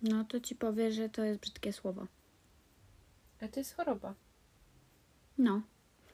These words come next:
Speaker 1: A chcecie jeszcze znać fajną ciekawostkę?
Speaker 2: No, jaką?
Speaker 1: Książka nie może mieć premiery.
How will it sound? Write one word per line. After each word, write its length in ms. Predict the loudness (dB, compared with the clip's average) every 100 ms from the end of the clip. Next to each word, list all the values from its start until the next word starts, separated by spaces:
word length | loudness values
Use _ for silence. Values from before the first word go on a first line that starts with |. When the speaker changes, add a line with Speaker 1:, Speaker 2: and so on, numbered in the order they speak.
| -2
Speaker 1:
A 100 | 0
chcecie 320 | 4 4 6
jeszcze 280 | 4 4 0
znać 240 | 2 0
fajną 300 | 2 2 4
ciekawostkę? 600 | 2 0 -2 -2 -4 0 0 0 -10 _ _ -20 -20 _ -20 _ _ -20 -20 -20 -20 -20 -20 -20 -20 -20 -20 -20 -8
Speaker 2:
No, 280 | -2 -2
jaką? 480 | 0 -2 -6 -10 -10 -10 _ -20 -20 _ -20 _ _ -20 -20 -20 -12
Speaker 1:
Książka 440 | 0 2 2 2
nie 140 | 2 2
może 260 | 2 2
mieć 200 | 2 2
premiery. 480 | -2 0 2 0 -4